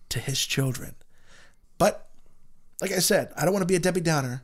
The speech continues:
but like the pastor said the other day, the worst case scenario is that we're promoted to heaven.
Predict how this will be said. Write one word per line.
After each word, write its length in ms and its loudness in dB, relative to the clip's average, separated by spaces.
but 100 -4
like 260 -2
the 120 -8
pastor 380 0
said 320 -8
the 100 -4
other 140 -2
day, 320 -10
the 120 8
worst 300 8
case 240 2
scenario 540 0
is 120 4
that 100 6
we're 100 4
promoted 320 4
to 80 0
heaven. 380 6